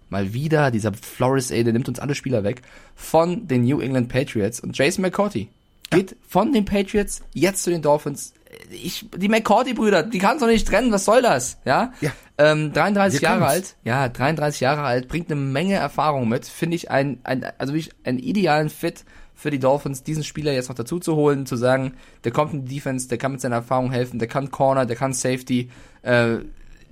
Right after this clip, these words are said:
Speaker 1: Flores kennt ihn in- und auswendig, er schnappt Bill Belichick einen Spieler weg. Die Defense von Miami ist eigentlich relativ jung, also es passt an allen Ecken und Enden, wenn du die Kohle hast, die du jetzt eingespart hast.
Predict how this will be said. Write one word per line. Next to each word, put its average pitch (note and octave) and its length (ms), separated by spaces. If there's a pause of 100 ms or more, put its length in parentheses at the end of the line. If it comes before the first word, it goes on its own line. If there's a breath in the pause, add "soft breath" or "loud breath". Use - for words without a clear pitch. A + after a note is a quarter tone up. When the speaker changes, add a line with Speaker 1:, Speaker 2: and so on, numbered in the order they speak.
(200)
Speaker 1:
Flores D#3 480
kennt D#3+ 220
ihn D#3 80
in- E3+ 200
und D#3+ 100
auswendig, D3 600
er B2+ 80
schnappt - 440
Bill D3 240
Belichick C#3 440
einen B2+ 140
Spieler B2+ 340
weg. C#3+ 220 (340 loud breath)
Die B2+ 140
Defense D#3 400
von D3 100
Miami C3+ 360
ist B2 200
eigentlich D3 380
relativ C#3+ 300
jung, D#3 360
also A#2+ 220
es F#2 160
passt - 420
an - 100
allen C3 220
Ecken C3+ 240
und A#2+ 100
Enden, C3 340
wenn B2 100
du A#2+ 60
die A2+ 80
Kohle B2 280
hast, C#3 240
die B2 60
du A2+ 60
jetzt G#2+ 140
eingespart B2+ 520
hast. A#2 240